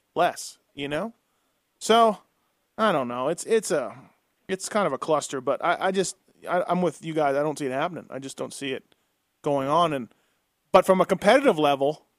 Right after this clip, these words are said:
like I said, in Canada and Australia, the four strokes are still, and of course, J T, as you know, as a racer, it's, it's,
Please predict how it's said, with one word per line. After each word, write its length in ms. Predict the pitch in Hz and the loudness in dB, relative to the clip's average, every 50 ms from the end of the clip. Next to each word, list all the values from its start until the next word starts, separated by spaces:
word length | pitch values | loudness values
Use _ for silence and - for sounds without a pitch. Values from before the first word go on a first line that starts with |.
| _ _ _ _ _ - | _ _ _ _ _ -4
like 140 | 151 151 156 | -4 -2 -2
I 20 | 147 | -2
said, 280 | - - 208 214 196 | -2 0 2 2 2
in 120 | 160 135 120 | 0 0 -4
Canada 420 | - 170 170 170 175 180 175 165 | -4 -2 0 0 2 2 2 2
and 100 | 165 156 | 2 0
Australia, 580 | 151 143 - - - 185 214 233 202 156 143 139 | 0 0 -2 -2 0 0 2 2 2 0 0 -2
the 120 | 131 127 | -2 -4
four 220 | - - 160 175 180 | -6 -4 -4 -4 -4
strokes 340 | - - 175 165 160 - | -2 -2 -2 -2 -2 -4
are 60 | - 143 | -10 -12
still, 520 | - - - 160 175 185 196 202 202 - _ _ _ _ _ _ _ _ _ _ _ _ _ - | -10 -6 -2 0 2 2 2 2 0 -2 _ _ _ _ _ _ _ _ _ _ _ _ _ -4
and 80 | 175 | -4
of 60 | 170 | 0
course, 240 | 175 180 180 156 - | 4 4 4 4 4
J 160 | - 170 156 | 2 0 0
T, 240 | 143 - 165 156 135 | 0 -2 -4 -4 -2
as 180 | 147 147 131 135 | -2 -2 -2 -2
you 80 | 151 | -4
know, 160 | 147 139 135 127 | -4 -2 -2 -4
as 60 | 123 | -4
a 60 | 123 | -6
racer, 340 | 120 143 165 160 - - 117 | -6 -4 -4 -4 -6 -6 -8
it's, 160 | 117 - - | -10 -10 -12
it's, 240 | - - 120 - - | -14 -14 -16 -16 -18